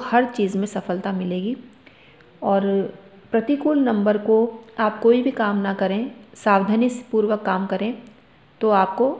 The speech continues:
अच्छे रिजल्ट्स मिलेंगे। तो कुल मिला के ये वर्ष आपके लिए औसत से ऊपर है और आपको शुभ घटना ही आपके जीवन में अधिक होंगी। और अपना भाग्योदय करने के लिए आप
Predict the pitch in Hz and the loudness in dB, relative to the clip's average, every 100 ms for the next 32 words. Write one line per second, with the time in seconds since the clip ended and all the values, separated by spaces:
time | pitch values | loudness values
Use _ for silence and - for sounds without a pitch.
0 | - 202 - 202 185 208 233 - 190 160 | -6 -6 -2 -2 -2 -4 -4 -6 -4 -4
1 | - - - - _ _ - - _ - | -4 -8 -12 -18 _ _ -20 -20 _ -4
2 | 254 302 285 233 220 226 220 220 214 208 | 2 4 6 6 4 4 4 4 4 4
3 | 220 220 - 196 - 208 202 214 185 - | 4 2 0 0 0 0 0 0 -2 -4
4 | 208 - 196 175 196 185 214 269 - - | -6 -2 -2 0 -2 0 -2 -4 -12 -20
5 | - - - - 208 196 185 233 254 254 | -20 -20 -20 -2 2 2 0 0 -2 -2
6 | - 254 254 - 190 185 190 185 226 214 | -2 -2 -2 -8 -6 -4 -2 0 2 2
7 | 185 196 170 180 180 196 180 165 180 170 | 2 -2 -2 -4 -2 -2 -2 -2 -4 -6
8 | 160 170 - - - _ - - - - | -6 -8 -10 -18 -20 _ -20 -20 -20 -20
9 | - _ _ _ - _ _ _ _ _ | -20 _ _ _ -20 _ _ _ _ _
10 | _ _ _ _ _ _ _ - 247 277 | _ _ _ _ _ _ _ 6 8 8
11 | 285 - - - 240 240 226 214 208 196 | 2 -6 -8 -4 0 2 2 2 2 4
12 | 214 226 226 190 202 240 240 196 196 202 | 4 4 2 0 2 2 2 2 2 0
13 | - 196 185 | 2 2 2